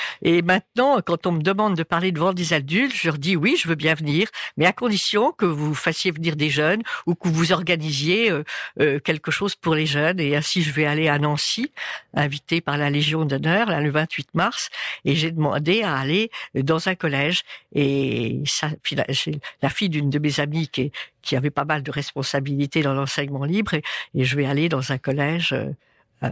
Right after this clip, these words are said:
l'après-midi, et puis le soir, euh, c'est un peu dur deux fois dans la journée, mais je trouve que ça vaut le coup, parce que, euh, bah, dans le, dans le, l'enseignement d'État, euh, je ne suis pas tellement souvent sollicitée. Si, quand même, par les professeurs individuellement,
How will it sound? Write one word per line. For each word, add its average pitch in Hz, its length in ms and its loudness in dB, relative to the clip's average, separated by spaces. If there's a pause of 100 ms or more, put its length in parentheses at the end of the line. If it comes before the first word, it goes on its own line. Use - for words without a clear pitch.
l'après-midi, 143 680 -2
et 180 60 0
puis - 180 -2
le 131 100 -2
soir, 135 560 -4
euh, 160 60 -12 (480)
c'est - 180 -2
un 139 80 2
peu 170 160 0
dur 220 240 2
deux 151 100 2
fois 175 200 0
dans 156 100 0
la 160 140 4
journée, 226 340 0
mais 190 120 0
je - 100 -2
trouve - 180 -4
que - 100 -2
ça 180 160 -2
vaut 185 140 0
le 185 80 0
coup, 202 260 2 (380)
parce - 180 0
que, 165 360 2 (500)
euh, 156 300 -2
bah, 156 160 0
dans 165 180 2
le, 175 180 0 (140)
dans 151 320 0
le, 131 300 0
l'enseignement 151 600 0
d'État, 160 520 0
euh, 139 160 0 (180)
je - 140 -4
ne 131 40 -4
suis - 140 -4
pas 165 140 0
tellement 143 340 -2
souvent 143 320 -2
sollicitée. 139 720 -2 (260)
Si, - 360 -2 (100)
quand 214 160 2
même, 226 300 2 (140)
par 180 220 0
les 170 140 2
professeurs 202 680 0
individuellement, 180 880 2